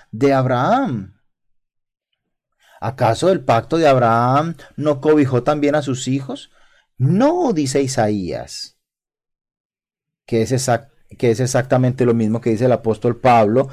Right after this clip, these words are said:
en Gálatas. El pacto que hizo con Abraham y con su simiente espiritual, es decir, con la gente que tenga la fe que tuvo Abraham,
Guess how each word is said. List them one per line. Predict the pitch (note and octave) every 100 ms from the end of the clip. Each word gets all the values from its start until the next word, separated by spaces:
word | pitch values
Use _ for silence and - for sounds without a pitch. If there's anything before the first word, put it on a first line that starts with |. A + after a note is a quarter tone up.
| -
en | - B2 A#2 A2
Gálatas. | G#2 F#2+ A2 B2+ G3+ G3+ - _ _ _ _ _ _ _ _ _ _ _ _
El | - B2 A2+ - _ -
pacto | D3+ D#3+ C#3 - A2+ A2+ - _ -
que | - A#2
hizo | A#2 C#3+ E3+ - A#2
con | - A#2
Abraham | A#2 A2+ A2+ A2+ C#3 E3 -
y | D#3 D3 C3
con | - D3+ D3 C#3+
su | C3 - - C#3 C#3
simiente | C3+ C3+ C3+ C#3+ A3+ B3+
espiritual, | A3 - D3 C3 A#2+ - A#2+ G#2 G#2
es |
decir, | A2+ C3 C#3+
con | C3 C#3
la | B2
gente | A#2 A#2+ A2+ D#3
que | D3+
tenga | A#2+ G#2 C#3+
la | C3+
fe | - G#2+
que | B2+
tuvo | B2+ B2+ B2+
Abraham, | C3+ B2 C3+ B3 E3+ F2 -